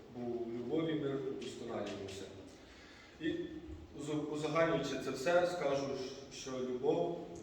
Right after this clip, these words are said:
то є дар, який приймається і має дар, і має можливість розповсюджуватись.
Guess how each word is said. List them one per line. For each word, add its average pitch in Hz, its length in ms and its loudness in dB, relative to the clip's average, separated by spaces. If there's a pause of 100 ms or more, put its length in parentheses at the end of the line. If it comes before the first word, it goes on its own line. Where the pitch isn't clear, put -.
то 131 100 -2
є 127 140 2
дар, 117 320 4 (260)
який 127 420 0
приймається 123 840 -2 (160)
і 120 60 -4
має 123 500 4
дар, 123 420 2 (100)
і 120 180 -2
має 127 340 0 (920)
можливість 151 520 0
розповсюджуватись. 117 920 -6